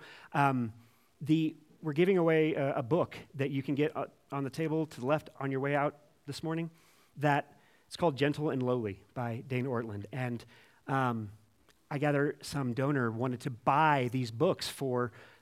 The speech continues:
for various churches, and so we wrote into the publisher, and they sent us a hundred books for free. And this sermon series, while not tracking along exactly, it's not like a chapter-by-chapter thing, it was very much inspired by that book. And so if you want to saturate yourself in the kindness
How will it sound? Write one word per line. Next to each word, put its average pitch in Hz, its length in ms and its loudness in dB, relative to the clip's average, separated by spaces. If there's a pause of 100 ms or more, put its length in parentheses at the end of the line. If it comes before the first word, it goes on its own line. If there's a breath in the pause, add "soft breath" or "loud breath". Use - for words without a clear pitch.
(120 loud breath)
for 127 200 0
various 131 340 2
churches, - 520 -4
and 123 140 -6
so 127 220 -2
we 131 180 0
wrote 131 260 2
into 139 200 0
the 123 100 -6
publisher, 147 420 -2
and 135 100 -4
they 160 80 0
sent 175 200 -4
us 151 100 -8
a 127 40 -8
hundred 160 400 -6
books 151 220 -4
for - 100 -12
free. 127 320 -8 (1160 soft breath)
And 135 180 4
this 170 320 0 (200)
sermon 226 340 4
series, 135 560 0 (300)
while 151 140 2
not 165 160 2
tracking 165 380 2
along 156 320 2
exactly, 143 480 0
it's 143 120 -2
not 147 100 0
like 151 140 -2
a - 40 -4
chapter-by-chapter 147 720 -4
thing, 127 240 -8
it 160 120 -4
was 151 140 -2
very 147 160 2
much 147 180 0
inspired 131 520 0
by 117 160 -2
that 117 240 -6
book. - 280 -8 (720 soft breath)
And 120 100 -6
so 143 220 2
if 127 140 -2
you 185 80 0
want 190 200 2
to 135 80 -6
saturate 175 720 -2
yourself 127 540 -4
in 127 140 -4
the 120 100 -4
kindness 156 640 -4